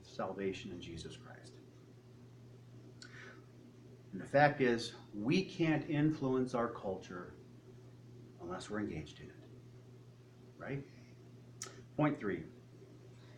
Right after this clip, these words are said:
Jesus challenged his followers. Jesus took the role of the harvesters of his ministry and put it directly on the, on the shoulders of the disciples. Well, isn't that fun, right?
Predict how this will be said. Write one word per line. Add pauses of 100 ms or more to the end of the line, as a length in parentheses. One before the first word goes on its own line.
(1160)
Jesus
challenged
his
followers. (1800)
Jesus
took
the
role
of
the
harvesters
of
his
ministry (220)
and
put
it
directly
on
the,
on
the
shoulders
of
the
disciples.
Well,
isn't
that
fun, (520)
right?